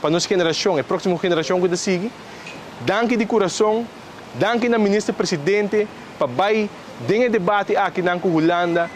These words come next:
com, ah, ah, secretário de Estado Van Huffelen, danke pelo trabalho que você está fazendo,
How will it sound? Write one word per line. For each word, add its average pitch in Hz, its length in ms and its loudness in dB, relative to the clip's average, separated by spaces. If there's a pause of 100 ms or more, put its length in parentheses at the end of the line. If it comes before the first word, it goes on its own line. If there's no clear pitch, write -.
(280)
com, 170 220 4
ah, 143 180 4 (260)
ah, 127 260 2
secretário 180 480 0
de 175 80 2
Estado 160 440 0
Van 147 140 0
Huffelen, 175 520 0 (380)
danke 220 260 2
pelo 208 120 0
trabalho 190 240 2
que 180 60 0
você 180 160 0
está 180 140 0
fazendo, 175 440 0